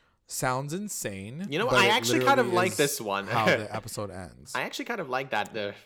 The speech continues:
Speaker 2: where this is going. I
Speaker 1: What
Speaker 2: think
Speaker 1: it
Speaker 2: this is gonna lead up into next week quite nicely.
Speaker 1: Yeah, I, I am interested to see how it's all kinda gonna go down. But,
Speaker 2: Yeah.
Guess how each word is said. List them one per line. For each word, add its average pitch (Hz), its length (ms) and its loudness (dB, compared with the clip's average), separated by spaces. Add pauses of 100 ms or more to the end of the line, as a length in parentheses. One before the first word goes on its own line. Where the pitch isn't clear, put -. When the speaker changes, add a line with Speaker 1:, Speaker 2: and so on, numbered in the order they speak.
(280)
Speaker 2:
where 113 200 0
this 110 260 -4
is 117 140 -8
going. 95 360 -2
I - 40 0
Speaker 1:
What 156 100 2
Speaker 2:
think 147 80 0
Speaker 1:
it 147 40 -4
Speaker 2:
this 151 100 -2
is 147 100 -8
gonna 143 160 0
lead 135 200 0
up 120 140 -2
into 123 220 -6
next 117 260 -4
week 110 140 -6
quite 135 220 -4
nicely. 131 400 -8 (1000)
Speaker 1:
Yeah, 120 440 2
I, 135 500 -2 (160)
I 135 300 -2 (320)
am 135 260 -10
interested 135 440 -8
to 131 80 -10
see 123 200 -6
how 110 220 -2
it's 104 160 -8
all 107 160 -4
kinda 101 240 -8
gonna 101 160 -10
go 95 160 -8
down. 95 320 -16
But, 123 320 -6
Speaker 2:
Yeah. 69 220 -6